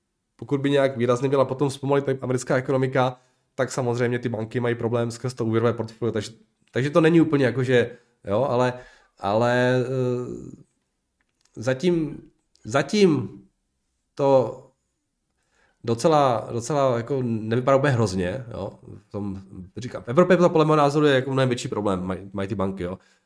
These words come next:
Navíc v Evropě tam je ještě ten problém prostě to, že tam, když se dostane nějaká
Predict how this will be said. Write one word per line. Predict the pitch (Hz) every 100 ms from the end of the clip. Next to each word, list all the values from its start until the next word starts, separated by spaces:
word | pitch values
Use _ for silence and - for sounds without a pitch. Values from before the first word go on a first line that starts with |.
| -
Navíc | 127 135
v |
Evropě | 139 160 165
tam | 147 143
je |
ještě | 139 160
ten | 165
problém | 156 120 123 135
prostě | 131 - 131
to, | 123
že | 151 151 - _ _
tam, | 95
když | 127
se | 131
dostane | 120 117 139
nějaká | 139 131 139 131 120